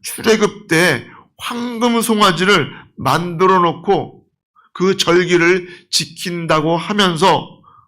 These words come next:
밤새도록 춤추었던 이스라엘을, 그 민족을 향한 하나님의 진노가 같이 겹쳐 보이고 있습니다.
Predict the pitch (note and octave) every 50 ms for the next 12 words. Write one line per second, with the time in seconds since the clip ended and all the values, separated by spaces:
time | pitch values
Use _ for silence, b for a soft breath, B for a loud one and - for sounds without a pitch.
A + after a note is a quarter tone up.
0 | b b _ _ _ _ _ _ _ - D#3+ E3+ G3 G3 F#3 E3+ G3 F#3 F3+ F3
1 | E3+ F3+ F3 B B B B B B _ - - A#3 A#3 A#3 G#3 - - - A#3+
2 | G#3 F3+ - - - G3+ F3+ C#3+ - - - b b b b b b b _ _
3 | - D#3 D#3 F3 F3 E3+ - F#3+ F#3 F3+ E3+ F3 E3+ E3+ F3+ F#3 F#3+ G3 - -
4 | _ - - D#3+ D#3+ - - D3 D#3+ D#3+ D3 E3 D#3+ E3+ D3+ D#3 D3+ D#3 E3 F#3
5 | F#3 B B B B B B B _ - - G#3 G3+ G3+ F#3+ F#3 F#3 E3+ E3 D#3+
6 | E3 F#3+ F#3+ F#3+ B B B B B _ _ - - E3 E3 E3 D#3+ D#3+ D#3+ C#3+
7 | E3+ F3+ E3 B2+ - - - _ _ _ _ _ _ _ _ _ _ _ - -
8 | - B2+ - - - - - C3+ C3+ D3 E3+ F3 B B B B B B - -
9 | - C#3 C3+ C3+ - - - - C3+ C#3 D3 D3 - - C3 B2+ B2 B2 A#2 A#2+
10 | B2 C#3+ D#3 B B B B B - - A#2 A2+ - - - G#2 A#2 A2 G#2+ -
11 | - C3+ - _